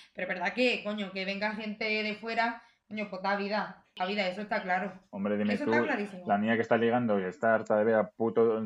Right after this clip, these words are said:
Speaker 2: todo el puto año al, al mismo niño, y de repente vienen cinco ahí de, de la ciudad, pues, hombre, pues se les casca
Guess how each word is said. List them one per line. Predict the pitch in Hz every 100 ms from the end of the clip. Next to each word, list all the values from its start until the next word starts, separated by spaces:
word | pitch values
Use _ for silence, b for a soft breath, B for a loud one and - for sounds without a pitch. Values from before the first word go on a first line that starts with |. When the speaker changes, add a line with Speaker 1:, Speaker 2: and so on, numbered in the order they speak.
| 104
Speaker 2:
todo | 117
el | 113
puto | 123 120
año | 120 113
al, | 107 104
al | 113
mismo | 110 120
niño, | 120 131 117 92 - _ _
y | 120
de | 101
repente | 98 117 117
vienen | 117 120 104 -
cinco | 113 107 113
ahí | 113 117 113 104
de, | 104 104 104
de | 107 107
la | 110 -
ciudad, | 107 104 123 131 - B B _
pues, | - 98
hombre, | 107 120 107 - _ _ _ _ _ _ _ _ _ _ _ _ _
pues | - 107
se | 104
les | -
casca | 117 - 117 175 -